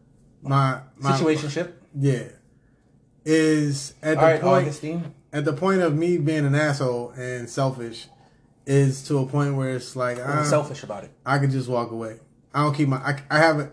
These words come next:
Speaker 1: I have an issue of keeping my dick to myself. <laughs>
Speaker 2: I mean, I'm just, I'm just saying we take a lot of things, we take a lot of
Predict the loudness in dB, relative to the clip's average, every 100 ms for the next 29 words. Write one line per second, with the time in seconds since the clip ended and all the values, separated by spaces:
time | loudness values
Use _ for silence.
0 | 0 2 2 2 0 0 -2 0 0 0
1 | -2 -2 -4 -4 -6 -8 -8 -10 -12 -20
2 | -20 -20 _ _ _ -20 -20 -20 _ _
3 | _ _ _ _ _ -8 -2 -2 -2 -2
4 | 0 0 0 2 2 2 2 2 2 -2
5 | 0 0 0 -2 -2 -2 -4 -8 -16 _
6 | _ _ _ _ _ _ _ _ -4 2
7 | 4 6 4 4 2 2 0 -4 -10